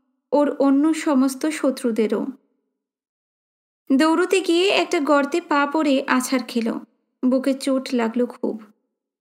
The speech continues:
কিন্তু বুঝতে পারল না তেমন। সারা শরীর ঠান্ডায় অবশ হয়ে গেছে। লণ্ঠনটা ছিটকে পড়ে গেল ওর হাত থেকে। কাঁচটা কোনো ক্রমে বাঁচল, কিন্তু আলো নিভে গেল।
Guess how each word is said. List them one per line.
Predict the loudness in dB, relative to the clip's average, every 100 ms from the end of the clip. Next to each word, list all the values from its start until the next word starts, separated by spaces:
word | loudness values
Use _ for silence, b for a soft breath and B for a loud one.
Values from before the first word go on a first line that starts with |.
| _
কিন্তু | -2 0 0
বুঝতে | 0 -2 -2 -2
পারল | 0 2
না | 2 0
তেমন। | 0 -2 0 -2 -4 -10 _ _ _ _ _ _ _ _ _ _ _ _ _ -8
সারা | 2 4 4
শরীর | 2 0 0 -2 -2
ঠান্ডায় | 0 2 2 0
অবশ | 0 0 0 0
হয়ে | -2 0
গেছে। | 0 -2 -6 -8 -12 _ _ _ _ 0
লণ্ঠনটা | 2 4 2 0
ছিটকে | 0 -2 -2 -2
পড়ে | 0 0 2
গেল | 2 2 0
ওর | 0 -2
হাত | -2 -6 -6
থেকে। | -8 -6 -6 -8 _ _ _ _ _ -2
কাঁচটা | 0 -2 -4 -4
কোনো | 0 2 2
ক্রমে | 0 0 0
বাঁচল, | 0 -2 -4 -6 -6 -8 -10 _ _ _ _ _ _
কিন্তু | -4 -2 -2 -4 -10 _ _ -4
আলো | 2 4 4
নিভে | 2 2 0 0
গেল। | 0 0